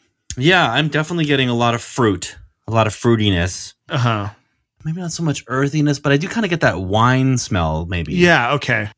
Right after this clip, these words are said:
Speaker 1: A little whiny. <laughs> It's a whiny Joker. It's like you and me, Josh.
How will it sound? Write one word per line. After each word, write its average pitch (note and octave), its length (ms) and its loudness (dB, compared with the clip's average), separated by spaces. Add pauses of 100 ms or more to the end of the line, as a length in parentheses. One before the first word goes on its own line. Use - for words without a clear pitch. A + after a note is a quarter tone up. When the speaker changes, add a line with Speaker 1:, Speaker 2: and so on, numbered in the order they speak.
(340)
Speaker 1:
A A2+ 60 -8
little B2 220 2
whiny. G2+ 680 2
<laughs> - 60 -4 (420)
It's - 720 4
a F#3+ 280 4
whiny F3 480 4
Joker. C#3 600 2
It's B2+ 260 -6
like F3+ 240 0
you A3 200 2
and F#3+ 180 0
me, F#3+ 220 -2
Josh. D#3+ 720 2